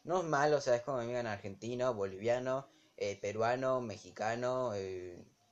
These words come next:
eh, coreano, eh, egip-, egiptiano, eh, gringo, eh, ejemplo, ¿no? Ejemplo, estano-, estadounidense, o sea, como que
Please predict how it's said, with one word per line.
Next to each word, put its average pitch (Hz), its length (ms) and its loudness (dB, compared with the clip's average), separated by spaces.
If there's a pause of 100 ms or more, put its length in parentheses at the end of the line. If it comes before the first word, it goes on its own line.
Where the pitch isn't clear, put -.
(320)
eh, 101 260 -2
coreano, 127 960 2
eh, 95 680 -4
egip-, - 340 -12
egiptiano, 131 1400 -2 (460)
eh, 98 1200 -2
gringo, 123 880 4 (120)
eh, 87 440 -10 (420)
ejemplo, 117 520 -10
¿no? 90 300 -12
Ejemplo, 85 480 -12
estano-, 98 520 -4
estadounidense, 104 680 -2
o 104 40 -16
sea, - 300 -6
como 101 300 -8
que - 180 -10